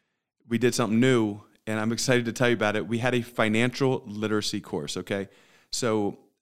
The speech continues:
I was at a party, and I met this guy named Paul Ficina Junior. Uh, he had just moved here from Maryland, and we were just, like, exchange-, looking at pictures and stuff, kinda explaining what we do.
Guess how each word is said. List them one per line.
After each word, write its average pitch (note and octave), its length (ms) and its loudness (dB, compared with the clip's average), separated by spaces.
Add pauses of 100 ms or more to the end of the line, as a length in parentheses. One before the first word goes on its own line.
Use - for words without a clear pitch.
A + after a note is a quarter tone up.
I A2 60 -2
was A2+ 160 0
at C#3 80 2
a C#3+ 40 -4
party, B2 280 0
and A2+ 100 -4
I A2 40 0
met A2+ 180 -2
this A#2+ 140 -4
guy A2 200 -2
named G#2 260 -4
Paul A2 240 -2
Ficina A#2 480 -4
Junior. G#2 520 -4 (440)
Uh, G2 120 -8
he A2+ 140 -2
had G2+ 120 -4
just B2 180 -2
moved B2 200 0
here A#2 100 0
from B2 160 -2
Maryland, A2 540 -2
and G#2+ 260 -6 (100)
we A#2 120 -4
were A#2+ 100 -2
just, A#2+ 220 -6
like, G#2 160 -2
exchange-, B2+ 400 -2
looking C3 180 0
at A#2+ 100 -4
pictures C3 440 -2
and B2 80 -4
stuff, A#2 240 -2
kinda A#2+ 140 -2
explaining A#2 360 -2
what A2+ 120 0
we A2+ 100 -2
do. A2+ 320 0